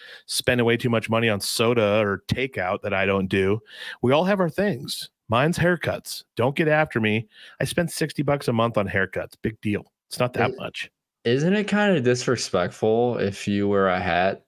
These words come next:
Speaker 2: the day you get a haircut?
Speaker 1: Mm. I don't think my barber watches, but moving forward, I will remember this and I'll try to be better.
Speaker 2: You know what I mean, though? Like,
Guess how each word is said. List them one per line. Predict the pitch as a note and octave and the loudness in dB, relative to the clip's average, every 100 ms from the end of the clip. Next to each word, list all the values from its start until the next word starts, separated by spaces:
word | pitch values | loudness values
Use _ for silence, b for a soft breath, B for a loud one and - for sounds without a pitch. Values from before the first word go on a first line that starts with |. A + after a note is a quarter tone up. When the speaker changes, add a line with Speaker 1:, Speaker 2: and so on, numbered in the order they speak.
| _ _ | _ _
Speaker 2:
the | A#2 G2 | -6 -4
day | F2+ F2+ F#2 | 0 2 2
you | F#2+ | 0
get | G2 | 0
a | F#2 | 0
haircut? | F2+ F2+ G2 G#2+ - F#2+ _ _ | -2 -2 -2 -2 -4 -12 _ _
Speaker 1:
Mm. | A#2+ A#2 G2 E2 B B B B _ _ _ - B B | -2 0 0 -4 B B B B _ _ _ -12 B B
I | G#2+ | 0
don't | C3+ | 2
think | D#3+ D#3+ | 2 2
my | A2+ | 2
barber | G2 G#2 G2+ G2 | 4 4 4 4
watches, | G2 F#2+ F#2 F#2 F2+ - - - | 4 2 0 -2 -2 -4 -8 -4
but | G#2 F#2 - _ _ _ _ _ _ - | 0 0 -4 _ _ _ _ _ _ -6
moving | A2+ B2+ C3 | 0 2 0
forward, | A#2+ - G#2+ G2 F#2 | -2 0 2 2 2
I | F#2+ | 2
will | F#2+ G2 | 2 2
remember | F#2+ F#2 F#2+ | 2 0 0
this | G2 A2 - | 0 0 -2
and | G2+ | -2
I'll | G2 | -2
try | - F#2 | 0 -2
to | |
be | F2+ | -2
better. | F2 E2+ E2 F2+ - _ _ _ _ _ _ _ | -2 -4 -4 -8 -12 _ _ _ _ _ _ _
Speaker 2:
You | A2 A2+ | -2 2
know | A#2+ | 4
what | B2 | 4
I | G#2+ | 4
mean, | G2 G#2 | 2 2
though? | A2 A#2 C3+ B2 - - | 2 0 -2 -8 -18 -8
Like, | A2+ G#2+ | -2 0